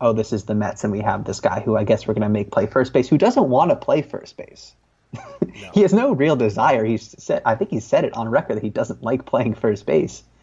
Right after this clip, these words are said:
Speaker 1: but they really need that slow bat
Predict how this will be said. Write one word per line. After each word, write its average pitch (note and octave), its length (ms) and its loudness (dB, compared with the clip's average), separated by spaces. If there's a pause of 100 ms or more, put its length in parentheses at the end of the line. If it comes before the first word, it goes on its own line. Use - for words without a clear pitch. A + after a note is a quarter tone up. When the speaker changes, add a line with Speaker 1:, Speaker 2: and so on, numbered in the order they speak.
(460)
Speaker 1:
but A#2 380 2 (280)
they A2 640 0 (460)
really A#2 300 4
need A#2+ 320 4
that G#2+ 380 -2 (440)
slow A2 460 2
bat G#2+ 420 -4